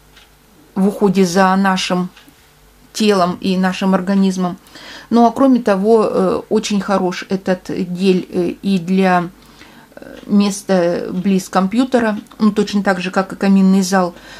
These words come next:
То есть, э, можно рас-, распылять, разносить его, э, вот в том месте, где стоит компьютер. Э, очень хорошо и благот-, благотворно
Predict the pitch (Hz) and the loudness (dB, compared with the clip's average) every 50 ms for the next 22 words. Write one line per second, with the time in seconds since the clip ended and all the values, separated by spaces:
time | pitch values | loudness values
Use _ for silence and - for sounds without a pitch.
0 | - - - - 214 196 190 190 - - - - 95 180 190 185 190 202 208 208 | -20 -8 -2 0 2 2 2 0 -2 -6 -6 -4 -2 0 2 2 2 2 2 2
1 | 190 180 185 185 185 190 185 185 - - - 202 202 202 196 - - 214 208 196 | 0 0 0 0 0 0 -2 -4 -6 -4 -2 -2 0 -2 -2 -2 -2 -2 0 0
2 | 185 180 180 190 190 185 185 190 190 190 - 185 185 - 180 170 170 180 170 175 | 0 -2 -2 -2 -4 -2 0 0 0 0 -4 -6 -6 -4 -6 -4 -2 0 0 2
3 | 175 175 - - - 180 175 175 175 170 - - - - - - - - - - | 2 0 -2 -4 -4 -4 -4 -2 -2 -4 -4 -6 -8 -10 -12 -16 -20 -20 -20 -20
4 | - - - - - - - - - - - - 190 190 - - - 214 202 202 | -20 -20 -20 -20 -20 -20 -20 -20 -20 -14 -8 -8 -8 -8 -6 -6 -4 0 0 2
5 | 196 190 185 190 - - 175 170 165 - 190 180 180 - - 196 185 185 185 - | 2 0 -2 -4 -6 -10 -10 -8 -6 -4 -4 -4 -4 -4 -2 -2 -2 -2 -2 -4
6 | 202 202 196 - 254 247 - 226 - - - - - - - - - - - - | -6 -4 -4 -4 -4 -4 -4 -6 -6 -8 -14 -20 -20 -20 -20 -16 -10 -8 -8 -4
7 | - 214 220 - - 208 196 - 202 196 196 196 190 - - 190 180 - - - | 0 0 0 0 0 -2 -2 0 0 0 0 -2 -2 0 0 0 0 0 -2 -4
8 | 196 175 196 185 - 196 - - - - - 190 180 185 214 208 214 220 214 208 | -4 -2 -2 -2 -2 -2 -6 -8 -12 -8 -6 -4 0 2 2 2 2 0 -2 -2
9 | 190 196 196 196 190 185 185 180 | -2 -2 0 2 2 2 0 0